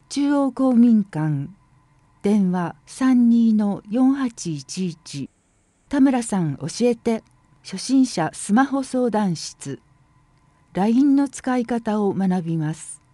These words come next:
時、八月十八日水曜、午後一時三十分から三時三十分。定員、抽選十人。申し込み期限、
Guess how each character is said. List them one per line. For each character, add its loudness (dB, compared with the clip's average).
時、 -6
八 -6
月 -4
十 -2
八 -4
日 -2
水 -2
曜、 -2
午 -2
後 0
一 -4
時 -6
三 0
十 -6
分 -4
か -8
ら -8
三 0
時 -6
三 -2
十 -10
分。 -8
定 2
員、 4
抽 -4
選 2
十 -2
人。 -2
申 4
し -10
込 0
み 4
期 -4
限、 -2